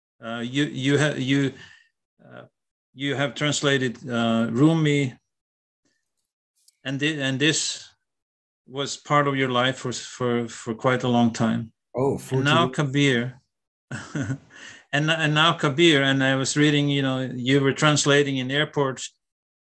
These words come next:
Speaker 1: you were traveling around the world teaching and so on. And then you ended up in, in a cabin in, uh, in Arkansas,
Speaker 2: Mm.
Speaker 1: living with your two cats or four cats or however many.
Speaker 2: Two cats.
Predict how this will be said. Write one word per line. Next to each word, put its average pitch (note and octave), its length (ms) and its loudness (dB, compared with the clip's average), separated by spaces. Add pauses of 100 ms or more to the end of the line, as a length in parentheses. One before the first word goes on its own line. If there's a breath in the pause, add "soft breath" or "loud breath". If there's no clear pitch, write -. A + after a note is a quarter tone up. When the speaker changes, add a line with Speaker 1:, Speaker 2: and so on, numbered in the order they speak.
(100)
Speaker 1:
you C#3 120 -12
were C#3 60 -8
traveling C#3+ 500 2
around C3+ 240 2
the C3+ 100 0
world B2+ 260 0
teaching C#3+ 380 2
and B2+ 120 0
so C3+ 120 0
on. A#2+ 260 0 (380 loud breath)
And D3 220 -4
then E3 460 2
you D3+ 160 0
ended D#3 300 4
up D3 240 2
in, C#3 360 -2
in C#3 240 4
a C3 280 2
cabin D3+ 540 0
in, C3 480 -6 (340)
uh, B2 480 -6
in C#3 160 -2
Arkansas, C#3+ 720 2 (280)
Speaker 2:
Mm. A#2 360 -4
Speaker 1:
living D#3+ 340 0
with D3+ 180 0
your C#3 200 2
two D3 200 4
cats D3 520 2
or B2+ 280 -2
four D3 240 6
cats D3+ 400 2
or C#3 100 0
however C#3 440 2
many. C3+ 340 2
Speaker 2:
Two D#3+ 60 -4
cats. C#3+ 420 0